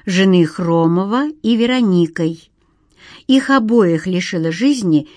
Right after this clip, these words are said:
не Фарида. Тогда кто? Марина Комлева?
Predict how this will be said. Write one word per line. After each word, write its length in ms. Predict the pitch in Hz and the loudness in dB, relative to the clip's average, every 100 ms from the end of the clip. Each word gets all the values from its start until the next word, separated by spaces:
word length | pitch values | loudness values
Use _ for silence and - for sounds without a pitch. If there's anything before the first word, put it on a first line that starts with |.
| _ | _
не 200 | 180 233 | 0 0
Фарида. 760 | 226 240 240 208 156 143 143 151 _ _ _ _ _ _ _ _ _ | 0 -2 -2 -2 -2 -2 -4 -10 _ _ _ _ _ _ _ _ _
Тогда 340 | 165 151 139 135 | -6 -4 -6 -10
кто? 380 | - - 156 220 _ _ _ _ _ _ _ | -12 -8 -8 -8 _ _ _ _ _ _ _
Марина 340 | - 160 170 165 | -2 2 2 2
Комлева? 560 | 185 254 269 165 - | 2 2 2 -2 -10